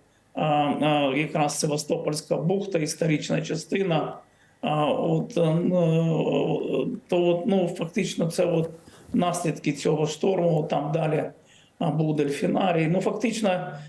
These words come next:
я можу сказати, що таке трапляється фактично кожного року, але такі масштаби цих пошкоджень, вони дуже надзвичайні.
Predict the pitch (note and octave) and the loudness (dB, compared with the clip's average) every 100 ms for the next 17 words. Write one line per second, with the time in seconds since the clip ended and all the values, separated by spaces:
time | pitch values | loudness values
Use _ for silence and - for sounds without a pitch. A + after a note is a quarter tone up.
0 | - - E3+ F3 E3+ E3 F3+ D#3+ F#3 E3+ | -6 -2 0 0 0 0 -2 2 0 0
1 | D3+ - E3 - - E3+ - F3+ E3 E3 | -2 -2 -2 -2 -4 -6 -2 -2 0 -4
2 | E3+ G#3 G3 D3+ C#3 - D#3 - - _ | 0 0 0 -2 -2 -2 -2 -4 -12 _
3 | _ _ E3 - E3+ - D#3+ - F3+ D#3 | _ _ -4 -2 -2 0 -2 2 2 4
4 | D#3+ E3 F3+ F#3 - E3+ E3 E3+ - - | 2 4 4 2 2 2 2 2 0 -4
5 | - E3 - G3 G3 D3+ C3+ - - - | -4 -4 -2 0 0 2 0 -2 -12 -20
6 | _ _ E3+ D#3+ - D#3 - F#3 F#3 E3 | _ _ -6 -4 -4 -6 -2 0 2 2
7 | D#3 D#3 D#3 D#3 D3+ D3+ D#3+ E3 E3+ D#3+ | 0 2 2 4 2 0 0 2 2 4
8 | D3+ D3+ D3+ D3+ C#3+ - - - | 2 0 -2 0 -2 0 -2 -6